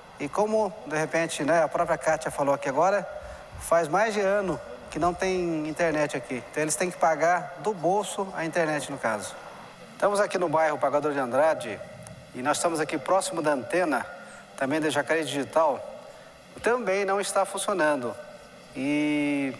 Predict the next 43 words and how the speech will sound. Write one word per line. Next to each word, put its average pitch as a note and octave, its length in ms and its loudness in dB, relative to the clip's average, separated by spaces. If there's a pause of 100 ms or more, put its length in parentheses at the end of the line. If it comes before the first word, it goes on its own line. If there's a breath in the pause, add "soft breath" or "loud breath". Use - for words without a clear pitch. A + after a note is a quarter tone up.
existe D3 260 0
uma G#3 100 2
previsão F3 440 0
da D#3+ 60 0
prefeitura D3+ 680 -2 (420 loud breath)
que - 80 -8
daqui D3 220 0
a E3+ 60 2
trinta G#3 300 -2
dias F3 460 0 (440)
vai C3+ 80 2
estar E3 160 2
funcionando D#3+ 440 0
o C#3+ 40 -4
caso, A#2 300 2
né? A#2 160 -4
Vamos D#3 200 -4
estar G3 100 4
aguardando. D#3 540 2 (600 loud breath)
Mas B2+ 140 -2
eu E3 80 4
falo F#3 200 4
pra F#3 120 4
vocês F3 480 0
que, C3+ 280 -2 (280)
atualmente, D#3 640 2
ela D3 360 2
não D3+ 220 2
está E3 260 0
funcionando, D#3 440 -2
segundo D3+ 340 -2
os D3 80 2
moradores C#3+ 420 2
aqui C3+ 120 -6
do C3+ 80 -6
bairro. A2+ 260 0 (420 loud breath)
Eu D#3 80 -8
tô F3+ 140 2
aqui A3 140 0
no A3+ 120 0
bairro G3 320 4
Cidade F#3+ 240 2
Salvador, E3 680 2